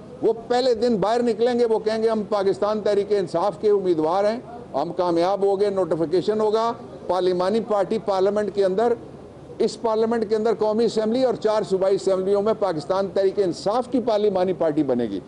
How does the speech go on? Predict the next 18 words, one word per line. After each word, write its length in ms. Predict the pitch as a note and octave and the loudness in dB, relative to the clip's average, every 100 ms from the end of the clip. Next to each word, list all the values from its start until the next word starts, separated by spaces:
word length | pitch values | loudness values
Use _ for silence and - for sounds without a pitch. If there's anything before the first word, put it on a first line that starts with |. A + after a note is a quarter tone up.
| - - | -16 -6
मैं 100 | F3+ | -2
आपको 240 | G#3+ G#3+ A3+ | -2 0 0
मिसाल 340 | G#3 F#3+ A#3 | 0 0 2
देता 220 | G#3 C#3 | 2 0
हूँ, 120 | A2+ - - - - D#3 | -4 -6 -14 -16 -8 -4
मुख्तलिफ 400 | F3+ A3+ A#3+ A3 | -2 0 0 0
पार्टियाँ 380 | G#3+ F#3+ A3+ A3+ | 0 0 -2 0
तोड़ 240 | G#3+ A3 | 2 2
के 100 | G3+ | 2
आपको 280 | G#3+ G3 G#3 | 0 0 2
याद 240 | F#3+ G#3 | 2 2
है 60 | B3+ | 0
फॉरवर्ड 400 | B3 F3+ G#3+ B3 | 0 0 2 2
block 280 | A3+ G#3 G3 | 2 2 0
भी 100 | G3 | -2
बन 200 | E3+ E3+ | 0 0
जाता 260 | D3+ - | 0 0
है 60 | F#2+ | -6